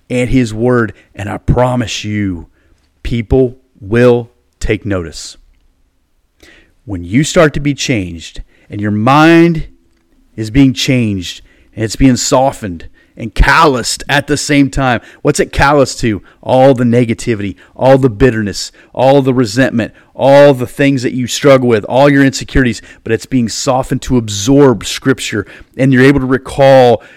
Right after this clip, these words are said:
you know, that we are surrounded by such a great cloud of witnesses. Let us throw off everything that so easily entangles us.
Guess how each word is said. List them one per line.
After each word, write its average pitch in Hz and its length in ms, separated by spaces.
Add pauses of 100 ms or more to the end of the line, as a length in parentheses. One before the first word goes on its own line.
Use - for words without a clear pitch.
(140)
you 123 120
know, 110 360
that 120 200
we 135 140
are 127 80
surrounded 131 720
by 120 140
such 120 320
a 113 40
great 120 520
cloud 117 300
of 113 80
witnesses. 113 440
Let 120 180
us 113 140
throw 131 200
off 113 280
everything 139 480
that 107 120
so - 200
easily 127 340
entangles 117 480
us. 110 160